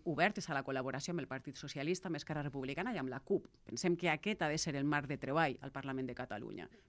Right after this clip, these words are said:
Però jo crec que s'ha de prendre amb calma, amb cautela.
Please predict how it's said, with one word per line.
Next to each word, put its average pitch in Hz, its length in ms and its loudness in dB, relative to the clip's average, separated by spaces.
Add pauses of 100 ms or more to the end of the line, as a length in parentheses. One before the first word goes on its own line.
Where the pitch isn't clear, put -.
Però 131 240 -2 (160)
jo 120 160 -10
crec 143 160 -4
que 143 80 -6
s'ha 151 80 0
de 127 100 0
prendre 151 440 2 (100)
amb 123 160 -8
calma, 185 480 4
amb 151 160 -6
cautela. 190 540 4